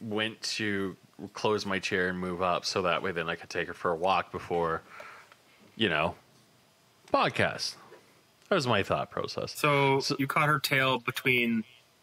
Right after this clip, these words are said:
Speaker 1: the chair and the floor.
Speaker 2: Okay.
Speaker 1: So then she immediately panics and goes, "What the fuck is going on here?" So I lift up and she goes, she gets out and she's like, she's like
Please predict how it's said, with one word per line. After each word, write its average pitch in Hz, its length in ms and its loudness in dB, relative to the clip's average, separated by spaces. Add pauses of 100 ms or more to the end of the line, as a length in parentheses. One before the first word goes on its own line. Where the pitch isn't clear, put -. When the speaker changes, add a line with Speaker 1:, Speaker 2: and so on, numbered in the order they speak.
(120)
Speaker 1:
the 120 180 2
chair 120 680 4
and 107 140 2
the - 40 0
floor. 85 480 4 (1300)
Speaker 2:
Okay. 131 520 2 (580)
Speaker 1:
So - 180 0
then 110 220 2
she 123 180 2
immediately 117 460 4
panics 110 560 2
and 101 120 0
goes, 95 220 2
"What 147 200 2
the 127 100 0
fuck 147 320 -2
is 117 80 -4
going 120 280 0
on 135 200 2
here?" 87 340 -6 (1300)
So 135 160 2
I 123 60 4
lift 131 280 2
up 123 200 2
and 110 140 -2
she 110 180 -2
goes, 98 280 0
she 117 140 -4
gets 110 200 -2
out 107 140 2
and 98 80 -4
she's 101 220 -8
like, 101 180 0 (400)
she's 127 200 -6
like 127 120 0